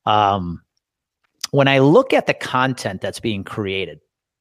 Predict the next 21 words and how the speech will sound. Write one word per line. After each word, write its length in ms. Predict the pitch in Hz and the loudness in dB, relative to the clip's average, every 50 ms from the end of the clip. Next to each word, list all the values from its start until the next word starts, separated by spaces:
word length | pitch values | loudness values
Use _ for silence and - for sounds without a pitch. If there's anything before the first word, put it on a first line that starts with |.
| _ _ - | _ _ -8
on 100 | - 196 | -8 -8
a 60 | - | -6
platform 500 | - - 120 104 101 - - 107 98 95 | -4 0 0 0 0 0 -2 -8 -8 -6
like 200 | 92 92 90 - | -8 -8 -10 -10
LinkedIn, 500 | - 101 95 92 - - 98 87 85 80 - _ _ _ _ _ _ _ - - | -10 -10 -10 -10 -10 -8 -8 -8 -8 -10 -16 _ _ _ _ _ _ _ -6 -6
I 80 | 110 | -4
see 180 | 107 - - 127 | -4 -2 -2 0
a 60 | 110 | 0
lot 240 | 101 107 113 127 147 | 2 4 4 4 4
of 100 | 143 - | 2 0
my 160 | 120 104 98 | -2 -6 -6
peers 680 | - - - - 143 156 135 87 78 80 87 - - - _ - - - - - - - - - _ - | -6 -8 -8 -4 0 0 0 0 -2 -6 -12 -12 -12 -14 _ -20 -20 -20 -20 -20 -20 -20 -20 -20 _ -10
who 640 | - - 117 107 104 104 101 98 98 98 95 92 - | -4 -2 -2 0 0 -2 -2 -2 -2 -4 -4 -6 -8
love 640 | 104 113 120 131 156 165 170 180 160 135 113 101 | -8 -8 -4 0 2 4 6 6 4 2 0 -4
to 140 | - - 123 | -10 -12 -10
take 240 | - - 139 123 - | -8 -6 -6 -6 -6
a 40 | 127 | -8
stance 840 | - - - - - 156 127 110 95 85 - - - - - - _ _ | -10 -10 -8 -2 0 0 0 0 -2 -6 -6 -6 -6 -6 -6 -8 _ _
for 180 | - - 113 | -10 -8 -8
something 440 | - - 147 117 - - 117 110 104 | -6 -4 -4 -4 -4 -4 -10 -10 -8
and 140 | - 117 - | -8 -8 -6